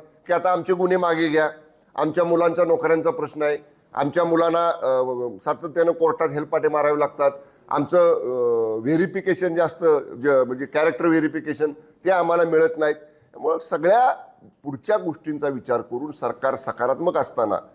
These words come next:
मनोज पाटील जरांगे साहेबांनी उद्या मुंबईला येण्याचं जे आव्हान महाराष्ट्रातल्या जनतेला केलेलं आहे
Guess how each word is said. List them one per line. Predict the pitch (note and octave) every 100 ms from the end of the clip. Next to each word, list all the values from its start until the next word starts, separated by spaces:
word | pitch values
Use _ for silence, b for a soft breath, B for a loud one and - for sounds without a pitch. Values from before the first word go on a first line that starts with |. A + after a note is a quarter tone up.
| b b -
मनोज | B2 F3+
पाटील | G3 D#3 C#3+ C#3+
जरांगे | C3+ B2+ B2+ B2
साहेबांनी | A#2+ A2+ A#2 D3 E3+ -
उद्या | G#2+ A#2 D3 D#3+ E3 A#2+
मुंबईला | A#2 A#2+ C3+ C#3
येण्याचं | B2+ A#2 A#2 A#2+
जे | A2+
आव्हान | A2+ G#2+ A2 C#3
महाराष्ट्रातल्या | B2+ A2+ C3 C#3 A#2 B2+
जनतेला | A#2 G#2 A2 G#2+
केलेलं | A2 G#2+ A2+
आहे | C#3+